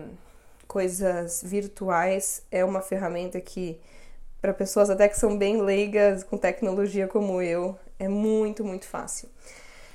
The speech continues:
Próximo ponto, gente, ansiedade. É, velha ansiedade, né, que a gente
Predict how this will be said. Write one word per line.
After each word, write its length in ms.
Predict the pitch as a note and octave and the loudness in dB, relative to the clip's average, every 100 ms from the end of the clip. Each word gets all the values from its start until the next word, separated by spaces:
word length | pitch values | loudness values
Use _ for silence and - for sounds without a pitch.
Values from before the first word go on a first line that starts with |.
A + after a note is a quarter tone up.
| - - - - - | -18 -18 -20 -20 -2
Próximo 640 | F#4 F4 F#4 F#4 F4+ E4+ | 8 10 8 2 0 -2
ponto, 440 | E4 B3 G#3 F#3+ G3+ | 0 2 2 0 -4
gente, 580 | G3+ A3 F#3+ F3+ - F#3+ - - - - - | -2 -2 -2 -6 -10 -10 -14 -20 -18 -10 -2
ansiedade. 840 | B3+ C#4 C#4 A#3+ D3+ - E3 F3+ - - - - - _ - | -2 0 0 0 -2 -6 -12 -14 -14 -18 -20 -20 -20 _ -6
É, 380 | G#3+ A3 G#3+ - - | 0 2 0 -2 -8
velha 560 | A3 A#3+ B3+ F3+ F3 - - - | 0 0 2 -2 -4 -10 -14 -6
ansiedade, 640 | A3+ A3+ A#3+ - C#2 E3+ | -4 -2 -2 -2 -4 -8
né, 160 | F#3 F#3 | -6 -6
que 140 | F#3 | -4
a 40 | F3 | -6
gente 600 | F#3 F#3+ - F3+ F3 | -6 -10 -8 -8 -8